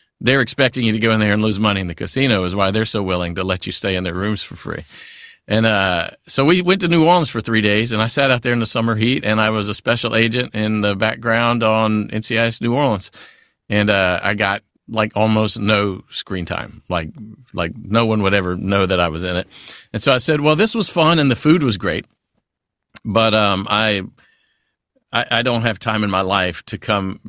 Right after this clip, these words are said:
be an extra basically for free or to lose money to be an extra. This is not a career enhancer.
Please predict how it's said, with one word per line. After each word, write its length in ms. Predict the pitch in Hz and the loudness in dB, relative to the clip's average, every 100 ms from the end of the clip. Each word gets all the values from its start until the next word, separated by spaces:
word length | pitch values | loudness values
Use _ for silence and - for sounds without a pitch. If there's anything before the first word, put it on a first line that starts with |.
| - | -6
be 120 | 113 | 0
an 80 | 101 | 2
extra 380 | 95 104 - 87 | 2 -2 -4 -4
basically 480 | 85 135 127 98 92 | 0 -2 -2 -6 -6
for 140 | - | -6
free 420 | 82 117 143 76 - _ - | -2 0 0 -2 -10 _ -6
or 100 | 110 | -2
to 100 | 110 | 0
lose 280 | 117 147 117 | 2 2 2
money 360 | 92 85 90 | -2 -2 -6
to 140 | 98 95 | -6 -2
be 240 | 110 101 | 0 0
an 100 | 95 | 0
extra. 380 | 110 117 - 87 | -2 -4 -4 -4
This 160 | 90 - | -2 -2
is 100 | 113 | 0
not 200 | 113 110 | 0 -2
a 60 | |
career 400 | 107 98 107 117 | -4 -2 0 0
enhancer. 640 | 113 107 117 123 127 117 | 0 -2 -2 -4 -6 -6